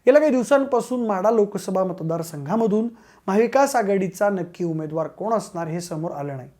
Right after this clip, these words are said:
सध्या भाजपमध्ये नाराज असलेले धैर्यशील मोहिते पाटील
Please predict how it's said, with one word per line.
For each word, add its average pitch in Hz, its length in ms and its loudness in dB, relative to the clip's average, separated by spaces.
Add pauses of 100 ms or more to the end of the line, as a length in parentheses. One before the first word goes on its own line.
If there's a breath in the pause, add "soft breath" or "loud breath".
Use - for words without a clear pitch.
(300 loud breath)
सध्या 196 300 4
भाजपमध्ये 180 680 0
नाराज 165 400 -6
असलेले 160 380 -10
धैर्यशील 143 520 -12
मोहिते 135 360 0
पाटील 226 380 0